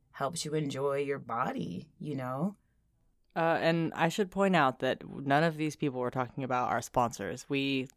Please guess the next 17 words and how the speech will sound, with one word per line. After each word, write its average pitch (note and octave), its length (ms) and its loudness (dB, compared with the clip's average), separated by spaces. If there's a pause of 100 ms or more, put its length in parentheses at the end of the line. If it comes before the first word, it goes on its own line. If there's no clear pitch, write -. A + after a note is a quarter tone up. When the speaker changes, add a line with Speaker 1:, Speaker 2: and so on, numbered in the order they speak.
Speaker 2:
legitimately B2+ 540 -4
just - 220 -8
like - 180 -2
their - 180 -6
products. - 760 2
<laughs> - 60 -6
Speaker 1:
Oh, G#3+ 140 12
yeah. A#3+ 260 6 (280)
Speaker 2:
Um, D#3 320 4 (100)
Speaker 1:
<laughs> - 80 -10
I - 80 4
didn't - 140 -10
even G#3+ 200 -4
think - 200 0
about - 220 0
Speaker 2:
we, F3+ 100 6
Speaker 1:
that. - 160 4